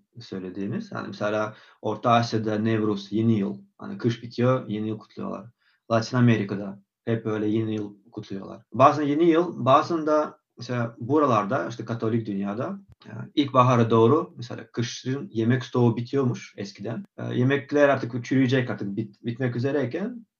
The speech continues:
insanlar artık bunları hadi yiyelim çürümeden böyle parti düzenliyorlarmış. Hani zenginlerde çok stoklanmış, yemek stoklanmışlar da işte fakirlerle paylaşıyormuş o zamanlar.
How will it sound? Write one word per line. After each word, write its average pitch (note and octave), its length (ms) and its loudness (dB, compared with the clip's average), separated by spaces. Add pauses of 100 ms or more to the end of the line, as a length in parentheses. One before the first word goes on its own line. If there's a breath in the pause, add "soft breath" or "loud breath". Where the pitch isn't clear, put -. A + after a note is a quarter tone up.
insanlar D3+ 540 2
artık C3+ 460 -2
bunları C#3 360 0
hadi B2+ 260 2
yiyelim C3+ 480 2 (100)
çürümeden B2+ 680 -4 (200)
böyle C#3 220 -4
parti C#3 300 2
düzenliyorlarmış. G2 800 -6
Hani A2+ 200 -4
zenginlerde B2 680 2
çok B2 300 -2 (260 soft breath)
stoklanmış, B2+ 640 2
yemek B2+ 260 0
stoklanmışlar B2 640 2
da A2+ 60 2
işte A2 280 -2
fakirlerle A#2 640 0
paylaşıyormuş G2 580 -8
o G2 60 -10
zamanlar. G2 500 -6